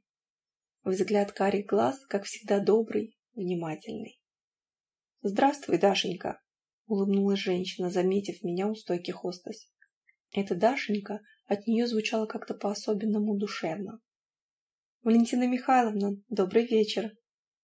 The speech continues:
Я слегка приобняла свою начальницу, расплываясь в улыбке. "Мы уже успели по вам соскучиться". "Ой, да брось! Я-то знаю, когда начальства нет, и работать как-то легче". Женщина озорно подмигнула.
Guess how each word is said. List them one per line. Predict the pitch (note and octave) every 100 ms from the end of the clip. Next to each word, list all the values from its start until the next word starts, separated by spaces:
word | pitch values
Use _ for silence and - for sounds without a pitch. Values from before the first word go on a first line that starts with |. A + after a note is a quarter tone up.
| _
Я | G3
слегка | - F#3+ G3+
приобняла | G3 F#3+ F#3+ G3 G3+
свою | G3 - F3
начальницу, | F3 - A3+ B3 B3 - A3+ - _ _
расплываясь | A#3 - G3 F#3+ F#3 F#3 -
в | A3
улыбке. | G3+ F3 - A3+ A3+ _ _ _ _ _ -
"Мы | G#3+ D4+
уже | C#4
успели | G#3+ G3 - D4
по | E4 F3+
вам | F3 F#3
соскучиться". | - A3+ - G3 F3+ G3+ - A#3 A3+ _ _
"Ой, | A3 G#3
да | F#3+ A#3+
брось! | A3 G3 F3+ F#3+ - - _ _ _
Я-то | B3+ C4 A#3
знаю, | A3+ G#3+ A#3 A3 F#3
когда | F#3+ F#3 G#3
начальства | G#3 G#3 G3+ G3+ G3
нет, | G#3 A3+
и | G#3
работать | G#3+ F#3+ G3 F#3 F#3+
как-то | - F#3+ - F#3+
легче". | F#3 F#3 - - A#3 _ _ _ _ _
Женщина | A#3 G3+ F#3 G3 A3 F#3
озорно | G3 F#3 G#3 B3+
подмигнула. | G3 G#3 G#3 G3 F#3 F#3+ A3